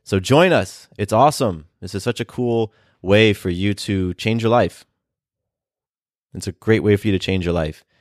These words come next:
and to do it in a fun way with other people who are also committed to making a change. Because when you keep your agreements,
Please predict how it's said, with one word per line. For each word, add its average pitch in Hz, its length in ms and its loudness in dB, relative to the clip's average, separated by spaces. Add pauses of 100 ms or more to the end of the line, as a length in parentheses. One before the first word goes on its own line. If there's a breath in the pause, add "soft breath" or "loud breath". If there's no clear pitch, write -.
(220)
and 90 120 -4
to 85 60 0
do 101 220 2
it 95 120 2
in 87 120 -6
a 82 60 -6
fun 101 300 0
way 90 340 0 (280)
with 85 180 -6
other 101 200 2
people 90 520 -4
who 90 120 -4
are - 120 -6
also 90 260 0
committed 82 400 -4 (280 soft breath)
to - 100 -6
making 85 220 0
a 78 60 -6
change. 80 440 -6 (320)
Because 85 260 0
when 87 120 2
you 95 60 2
keep - 220 -2
your 104 120 4
agreements, 113 640 0